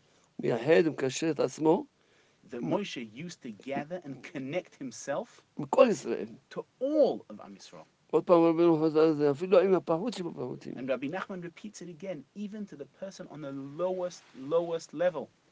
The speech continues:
Speaker 1: רבנו מביא עכשיו עוד פסוק.
Speaker 2: Rabbi Nachman now brings another verse.
Speaker 1: כולו שק יחדיו.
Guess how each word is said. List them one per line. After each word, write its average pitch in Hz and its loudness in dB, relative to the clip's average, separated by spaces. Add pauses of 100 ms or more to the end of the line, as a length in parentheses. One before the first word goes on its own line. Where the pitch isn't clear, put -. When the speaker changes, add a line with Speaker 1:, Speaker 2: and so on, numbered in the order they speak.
(840)
Speaker 1:
רבנו 160 6
מביא 160 4
עכשיו 156 0
עוד 240 8
פסוק. - -6 (260)
Speaker 2:
Rabbi 113 -10
Nachman 156 -8
now 143 -8 (100)
brings 156 -10
another 147 -10 (120)
verse. - -20 (400)
Speaker 1:
כולו 165 4
שק 175 2
יחדיו. 135 2